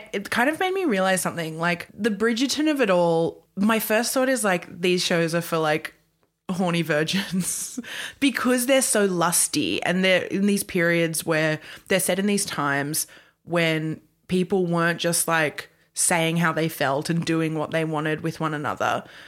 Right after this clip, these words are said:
which really corresponds to a kind of, like,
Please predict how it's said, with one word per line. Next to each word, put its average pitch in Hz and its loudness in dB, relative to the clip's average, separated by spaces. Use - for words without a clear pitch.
which 208 -2
really 170 0
corresponds 151 -4
to 156 -2
a 170 -2
kind 170 -2
of, 160 -2
like, 151 -4